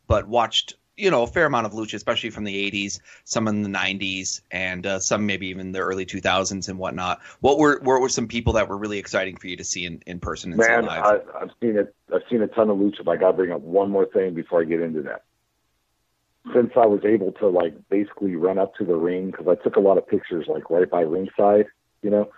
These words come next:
Speaker 2: First of all, the C M L L announcer booth is a big metal can. I don't know if you knew that or not,
Speaker 1: <laughs>
Speaker 2: but it literally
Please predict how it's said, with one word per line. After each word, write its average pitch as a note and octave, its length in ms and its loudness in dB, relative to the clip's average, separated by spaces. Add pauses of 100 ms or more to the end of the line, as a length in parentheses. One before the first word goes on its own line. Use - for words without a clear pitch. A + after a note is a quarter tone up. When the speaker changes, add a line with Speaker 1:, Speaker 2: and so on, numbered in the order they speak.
(520)
Speaker 2:
First C3+ 280 4
of B2 100 6
all, A#2+ 180 8
the G2 80 -2 (120)
C A#2 80 0
M A#2 100 2
L A2+ 180 6
L A2 200 4
announcer G#2+ 360 -2
booth B2 300 2 (320)
is F#2 140 -6
a - 60 6
big G#2+ 500 4
metal F#2 440 2
can. C#2+ 340 -8 (200)
I F2+ 80 -4
don't F#2+ 220 2
know F#2+ 120 4
if - 140 0
you F2 80 -6
knew E2+ 140 -4
that D2 180 -4
or C#2 60 -10
not, C2+ 400 -10
Speaker 1:
<laughs> - 40 -20 (200)
Speaker 2:
but G#2+ 100 6
it G2 80 4
literally G2+ 460 6